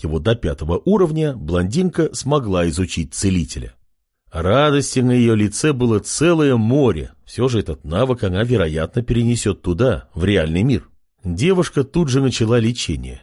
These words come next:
Ну и Артём помог. Всё же целитель — это очень сложный навык, и, в отличие от исцеления, работает медленнее. Но и стоило исцеление аж тридцать тысяч.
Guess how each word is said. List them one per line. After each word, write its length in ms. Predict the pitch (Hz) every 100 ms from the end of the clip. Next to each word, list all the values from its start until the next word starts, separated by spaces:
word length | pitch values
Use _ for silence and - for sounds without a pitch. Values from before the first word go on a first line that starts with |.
| _
Ну 200 | 117 226
и 100 | 190
Артём 460 | 64 - - 139 92
помог. 540 | 87 135 98 - -
Всё 180 | - 85
же 120 | 71
целитель — 460 | 69 90 101 123 127
это 160 | 107 98
очень 260 | 90 90
сложный 520 | 78 - 117 175 82 82
навык, 420 | 101 65 58 -
и, 200 | - 151
в 120 | - 90
отличие 440 | 92 98 82 82
от 120 | 76
исцеления, 680 | 85 - 95 90 143 147 143 -
работает 540 | 104 82 78 85 92
медленнее. 580 | 123 120 65 64 58 - _ _
Но 260 | - 92 117
и 80 | 175
стоило 560 | - - 143 147 156
исцеление 640 | 151 - 139 117 90 80 78
аж 240 | 87 -
тридцать 680 | - 117 147 175 - 76 -
тысяч. 460 | 131 - 123 -